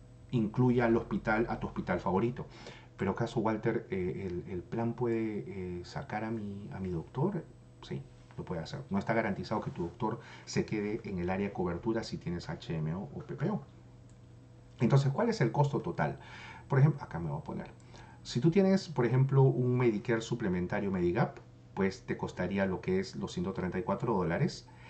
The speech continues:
el costo adicional que va entre ochocientos treinta más lo que es la parte D, ¿sí? Entonces tu costo total tiene tres factores y cuestión de averiguarlo. Por otro lado,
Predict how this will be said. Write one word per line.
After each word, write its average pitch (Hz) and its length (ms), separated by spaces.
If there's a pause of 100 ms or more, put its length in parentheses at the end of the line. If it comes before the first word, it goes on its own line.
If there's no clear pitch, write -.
(280)
el 87 420
costo - 300
adicional 92 500
que 85 120
va - 100
entre 180 220
ochocientos 135 520
treinta 107 560
más 110 420
lo 98 100
que 101 100
es 92 80
la 87 120
parte 85 320
D, 69 180 (180)
¿sí? 151 320
Entonces 95 440
tu 92 120
costo - 260
total 98 320
tiene 95 220
tres - 340
factores - 540
y 87 60
cuestión 90 280
de 92 80
averiguarlo. 95 560 (680)
Por 165 140
otro 170 240
lado, 117 380